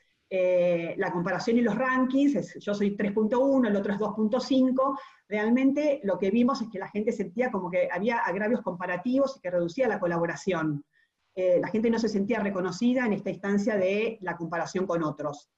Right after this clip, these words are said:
porque esto la gente lo comparte, obviamente. En los espacios de feedback, ahí entrando a mucho de lo que dijo Ernesto, lo que estábamos viendo era que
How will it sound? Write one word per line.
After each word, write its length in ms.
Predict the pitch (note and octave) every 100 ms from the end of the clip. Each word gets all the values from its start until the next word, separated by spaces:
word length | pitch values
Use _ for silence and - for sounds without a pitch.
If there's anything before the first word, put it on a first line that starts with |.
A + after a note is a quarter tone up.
| _ _
porque 180 | - A3
esto 120 | G#3+
la 80 | G3
gente 220 | C4+ C4
lo 120 | G3 D#3
comparte, 480 | E3+ - - - D#3+
obviamente. 640 | F3+ G3+ F3 D3+ C#3 - _ _ _ _ _ _ _
En 140 | G#3+
los 140 | A3+ C4
espacios 340 | - E4 D#4
de 100 | A#3+
feedback, 400 | - C#4+ D4+ A#3+
ahí 120 | F#3+ G#3
entrando 320 | G3+ G#3+ G#3+
a 60 |
mucho 240 | G3+ A#3 A#3
de 40 |
lo 120 | G#3
que 80 | F3+
dijo 240 | G3+ G#3 G3
Ernesto, 680 | F#3 A#3 C#4 - C4+ - G3
lo 140 | F#3
que 100 | E3
estábamos 420 | D#3 A#3 A3+ G3
viendo 400 | A3 A#3+ C4+ C4+
era 260 | A#3 G#3+ G#3
que 380 | G3+ G#3+ C4